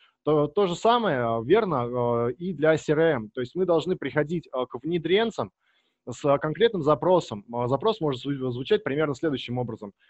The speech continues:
"Нам нужна C R M с сегментациями вип, выбывшие активные,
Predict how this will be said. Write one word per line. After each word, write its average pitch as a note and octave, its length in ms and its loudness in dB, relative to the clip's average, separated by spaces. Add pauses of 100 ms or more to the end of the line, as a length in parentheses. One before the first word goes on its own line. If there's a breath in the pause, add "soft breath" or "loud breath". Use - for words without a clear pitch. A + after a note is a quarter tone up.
(140)
"Нам D#3 380 0
нужна D3+ 520 0
C - 180 -4
R C3+ 240 2
M F3 200 -6
с - 40 -20
сегментациями D#3+ 600 0
вип, D3+ 360 -4
выбывшие C3+ 680 -2
активные, C3 680 -4